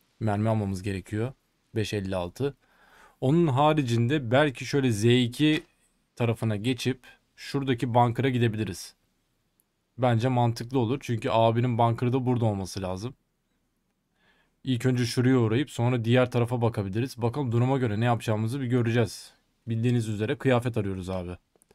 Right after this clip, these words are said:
S-, nükleer santral için. Yemek durumumuz şu anda mide tamam, daha yiyebiliriz.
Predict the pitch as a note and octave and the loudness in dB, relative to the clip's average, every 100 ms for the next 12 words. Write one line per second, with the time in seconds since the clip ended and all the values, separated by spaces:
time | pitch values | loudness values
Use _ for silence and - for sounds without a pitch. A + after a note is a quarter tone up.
0 | _ _ _ - - - - A2+ - A#2 | _ _ _ -18 -16 -14 -6 -6 -2 -2
1 | A2 G#2+ G#2 G#2+ G2+ F#2 - - _ _ | 0 -2 -4 -4 -6 -8 -10 -12 _ _
2 | _ _ _ _ _ _ _ _ _ _ | _ _ _ _ _ _ _ _ _ _
3 | A#2+ A#2 C#3 - B2+ C3 C3+ C#3 D3+ C3 | -2 0 -2 -6 -6 -4 -2 -4 -6 -8
4 | - - - - - _ - - A#2 A2+ | -14 -20 -20 -20 -20 _ -16 -6 -2 -2
5 | A#2 B2+ A2+ G#2+ B2+ A#2 G#2 F#2+ G2+ G2+ | -2 -2 -2 -4 -6 -4 -6 -4 -4 -2
6 | G2+ - _ _ - A#2+ - A2 G#2 F#2+ | -4 -10 _ _ -20 -16 -8 -4 -4 -6
7 | F#2 A2 - - | -10 -10 -14 -20